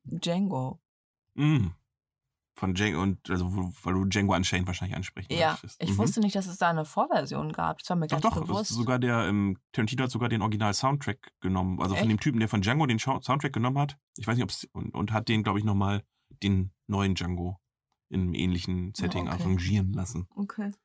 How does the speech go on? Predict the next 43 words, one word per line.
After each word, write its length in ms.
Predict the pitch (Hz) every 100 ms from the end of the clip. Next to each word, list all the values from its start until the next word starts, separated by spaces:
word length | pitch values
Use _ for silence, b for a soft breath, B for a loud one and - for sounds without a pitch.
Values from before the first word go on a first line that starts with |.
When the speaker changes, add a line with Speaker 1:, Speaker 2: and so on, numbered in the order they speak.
| _ _ _ _ -
Speaker 2:
Wie 160 | 92
wir 140 | 87 85
Speaker 1:
Geil. 80 | 82 _ - 104
Speaker 2:
Filmkenner 560 | 90 92 - 95 85 90 _ _ _ -
sagen. 500 | 85 87 80 80 -
Speaker 1:
<laughs> 140 | -
Speaker 2:
Und 80 | 104
vielleicht 160 | 101 101
hat 80 | 101
das 80 |
gar 100 | 95
nicht 140 | 92 92
gestimmt 340 | 98 110 98
und 80 | 92
ich 80 | 92
hab's 160 | 87
falsch, 280 | - 87 -
äh, 140 | - 92
wiedergegeben. 540 | 82 85 90 82 -
Ich 80 | 104
weiß 140 | 107
es 60 | 92
gar 100 | 98
nicht 100 | 90
mehr. 80 | 98
Aber 100 | 135
so 120 | 131
ähnlich 260 | 120 127 117
war's, 160 | 185
Speaker 1:
Sei 40 | -
Speaker 2:
glaub 120 | 165
ich. 40 |
Speaker 1:
überzeugt. 560 | 180 175 185 170 135 - B B
Klar, 180 | - 190
es 60 | 190
ist 180 | 147
so. 240 | 127 139 156
Speaker 2:
<clears throat> 40 | -
Ja, 200 | 95 90 _ -
klar. 180 | - 92
Speaker 1:
Auf 340 | _ _ -
jeden 140 | 165
Fall. 220 | - 185